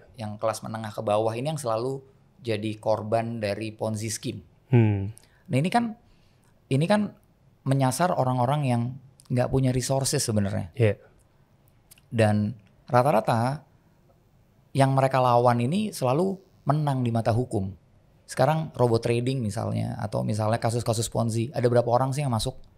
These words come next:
Speaker 1: ke
Speaker 2: Iya.
Speaker 1: penjara? Di, di, di, apa namanya, di hukum berapa lama sih?
Speaker 2: Iya,
Speaker 1: Sementara
Speaker 2: kita nggak tahu, iya.
Speaker 1: kasus Ponzi itu ngerugiin masyarakat tuh ratusan triliun. Ini kita ngomongin ratusan triliun, Akbari.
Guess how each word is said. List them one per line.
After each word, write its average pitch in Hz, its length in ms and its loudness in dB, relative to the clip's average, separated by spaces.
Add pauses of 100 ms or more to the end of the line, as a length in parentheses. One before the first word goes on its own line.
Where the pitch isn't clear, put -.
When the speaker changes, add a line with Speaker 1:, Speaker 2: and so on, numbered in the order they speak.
(280)
Speaker 1:
ke - 140 2
Speaker 2:
Iya. 107 380 2 (180)
Speaker 1:
penjara? 110 460 2 (340)
Di, 120 140 -2 (240)
di, 117 480 -2 (420)
di, 113 300 -2 (420)
apa - 240 -4
namanya, 127 380 -2
di 107 640 0 (760)
hukum 131 280 4
berapa 117 220 6
lama 110 280 4
sih? 156 240 -4 (500)
Speaker 2:
Iya, 120 120 0
Speaker 1:
Sementara 127 440 6
Speaker 2:
kita - 40 0
nggak 110 120 -2
tahu, 98 160 -4
iya. 98 220 -6
Speaker 1:
kasus 127 260 4
Ponzi 131 420 6
itu 147 320 2 (240)
ngerugiin 135 520 6
masyarakat 135 420 2
tuh 196 160 2
ratusan 151 340 4
triliun. 143 460 4
Ini 165 160 4
kita 208 180 4
ngomongin 180 320 10
ratusan 147 360 4
triliun, 156 400 2 (180)
Akbari. 117 380 2